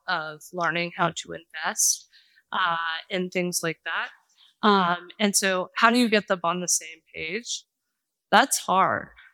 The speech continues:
Like, that's really hard. But the data,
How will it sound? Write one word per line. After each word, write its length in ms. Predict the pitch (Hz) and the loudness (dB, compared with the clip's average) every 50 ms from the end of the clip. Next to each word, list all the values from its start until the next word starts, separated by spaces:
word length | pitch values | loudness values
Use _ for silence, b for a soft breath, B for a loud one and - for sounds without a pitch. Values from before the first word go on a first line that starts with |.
| b b _ _ _ _ _ | b b _ _ _ _ _
Like, 140 | - 170 151 - - - _ _ - | -12 -12 -12 -16 -20 -20 _ _ 4
that's 260 | - 247 226 - - | 4 4 4 2 -2
really 280 | 190 196 190 175 170 160 | -4 -6 -6 -8 -8 -6
hard. 340 | 156 151 147 143 139 156 - _ _ _ _ _ _ _ _ | -6 -6 -6 -6 -8 -10 -14 _ _ _ _ _ _ _ _
But 340 | - 262 254 190 165 - - - _ _ _ _ _ _ _ _ _ _ _ _ _ _ - | 6 6 6 6 4 0 -6 -12 _ _ _ _ _ _ _ _ _ _ _ _ _ _ -6
the 80 | 185 | -6
data, 680 | 180 - 180 170 165 165 175 208 220 233 247 254 262 | -4 -4 -4 -4 -4 -2 -2 -2 -2 -2 -2 -4 -8